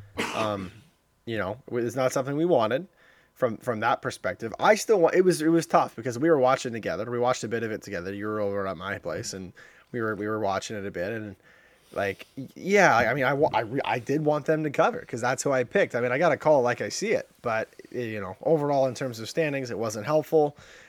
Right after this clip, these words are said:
Um, I mean, is the division within reach for the Miami Dolphins? Is the division within reach for the Buffalo Bills? This is a huge week upcoming in week sixteen.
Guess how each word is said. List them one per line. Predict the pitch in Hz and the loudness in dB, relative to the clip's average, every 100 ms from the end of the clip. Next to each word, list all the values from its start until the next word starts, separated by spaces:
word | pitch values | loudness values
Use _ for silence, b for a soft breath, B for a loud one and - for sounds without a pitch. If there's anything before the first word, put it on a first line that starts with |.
| B | B
Um, | - 107 107 113 b b | -4 -2 -2 -6 b b
I | 120 | -4
mean, | 131 127 117 b | -2 -4 -6 b
is | b 131 | b -6
the | 110 | -4
division | 107 98 107 107 123 | -8 -6 -6 -4 -4
within | 113 110 | -4 -6
reach | 98 107 - | -6 -8 -8
for | 107 | -8
the | 87 | -6
Miami | 85 90 92 | -6 -6 -6
Dolphins? | 87 87 123 165 | -6 -6 -4 -4
Is | - 143 | -2 0
the | 123 | -2
division | 113 123 135 143 156 | -2 0 0 0 0
within | 135 127 127 | 0 0 -2
reach | 120 135 147 | 0 0 -2
for | - | -4
the | 123 117 | -2 -2
Buffalo | 127 131 - 127 117 98 - | 0 0 0 0 0 -2 -2
Bills? | 131 147 208 262 - - B B B - | 2 6 6 6 0 -6 B B B -2
This | 131 | -2
is | 127 110 | -2 -4
a | - | -6
huge | - 160 240 262 135 | -2 6 8 8 4
week | 113 123 101 | -2 -4 -2
upcoming | 113 - 139 117 113 | -2 0 0 0 -2
in | 107 | -6
week | 113 104 | -6 -4
sixteen. | - 120 - 165 180 170 | -4 -4 -4 -2 0 -2